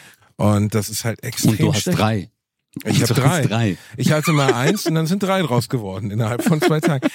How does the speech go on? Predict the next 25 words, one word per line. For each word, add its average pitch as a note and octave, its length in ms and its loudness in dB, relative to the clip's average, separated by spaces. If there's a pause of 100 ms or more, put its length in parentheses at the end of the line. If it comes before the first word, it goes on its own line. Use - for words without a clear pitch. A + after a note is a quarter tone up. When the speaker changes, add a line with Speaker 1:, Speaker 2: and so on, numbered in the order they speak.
Speaker 1:
Aber G#3 500 0
mein D#3 200 0
Freund D#3+ 280 -2
Matti, F3 360 -2
der D3+ 280 -2
sich C3+ 160 -4
gerade D3+ 220 0
um C#3+ 60 2
meine C3+ 180 0
Fische - 280 -4
kümmert, F3+ 380 2 (460)
Astor, F3 540 2
der C#3 160 -2
Kampffisch, D#3+ 580 -2
hat C#3+ 160 -2
überlebt. A#2+ 640 0
Ich - 100 -18
bin G2+ 160 0
sehr F#2 200 0
stolz. - 440 -10 (140)
Speaker 2:
Echt B2 260 2
jetzt? C#3 360 0 (160)
Geil, E2 280 0
Speaker 1:
Ja, A#2+ 100 4
Speaker 2:
Basti. A2+ 340 0